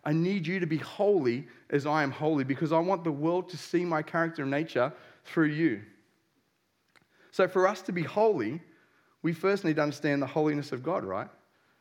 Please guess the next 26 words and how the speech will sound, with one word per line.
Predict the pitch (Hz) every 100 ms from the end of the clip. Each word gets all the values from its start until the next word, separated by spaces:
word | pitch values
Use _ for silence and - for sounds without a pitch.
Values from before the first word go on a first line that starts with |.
| _ -
Like, | 151
how | 170
do | 175
I | 170
be | 151
holy | 127 165 147
if | 131
I | 123
don't | 147 143
understand | 131 120 - 143 127 120 - - _ -
God's | 135 143 127
holiness? | - 147 156 101 98 - _ _ _ _ _ _ _ _ _ _ _ -
And | 135
the |
first | 175 190 190
we, | 156
thing | 135 - 139
we | 131
need | 117
to | 113
understand | 110 101 - 113
is | 110 107 - _ _ _ _ _ 127
God | 123 147 160
alone | 139 135 127 135 135
is | 127
holy. | - 120 127 101 98